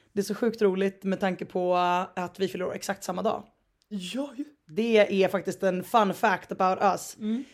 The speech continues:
Speaker 1: Vi är födda exakt samma dag. Vi är båda födda tredje september nittonhundranittiotvå. Eh, och det är en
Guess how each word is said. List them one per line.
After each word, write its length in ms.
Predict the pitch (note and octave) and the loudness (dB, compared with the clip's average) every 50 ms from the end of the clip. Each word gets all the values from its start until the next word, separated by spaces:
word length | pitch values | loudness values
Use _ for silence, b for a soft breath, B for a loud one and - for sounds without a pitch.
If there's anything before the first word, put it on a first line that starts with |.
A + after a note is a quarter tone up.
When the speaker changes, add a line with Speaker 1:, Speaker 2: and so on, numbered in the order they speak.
| B | B
Speaker 1:
Vi 180 | B G3+ A#3 B3+ | B 0 0 2
är 40 | A3+ | 4
födda 220 | - B3 G3+ G3 | 2 2 4 2
exakt 380 | G3+ - - - B3 A#3 - - | 0 0 0 -2 -4 -4 0 -2
samma 180 | G#3 F#3+ G3 | 0 0 2
dag. 280 | F#3+ G3 F#3 - G#3+ - - | 4 4 2 2 0 -4 -6
Vi 60 | F#3+ | -6
är 60 | F#3+ | 0
båda 300 | F3+ A3 A3 G#3+ G3 G#3+ | 4 6 6 6 4 4
födda 220 | G3 A3+ G3+ F#3 F3+ | 2 2 2 2 0
tredje 300 | - - G3+ F#3+ F#3 F3+ | 2 2 2 2 2 0
september 440 | G3 F#3+ - G#3 G3+ G3 F3+ F3 | -2 -2 2 4 4 4 4 0
nittonhundranittiotvå. 760 | F3 F3+ F3 - F3 F3 F3 F3 F3 F3 F3 - G3 E3 - - A3 A3 - _ _ b b b b b b b | -2 -4 -4 -4 -4 -4 -2 -4 -4 -6 -4 -4 -4 -2 -2 -4 -8 -12 -20 _ _ b b b b b b b
Eh, 280 | - F#3 F3+ F3+ F#3 - - | 0 2 4 4 4 4 4
och 80 | F#3+ F#3+ | 4 4
det 320 | F#3 F#3 F3+ - - - | 4 4 2 0 0 0
är 40 | G#3+ | 0
en 200 | G#3 G3+ F#3+ - | 2 2 0 -2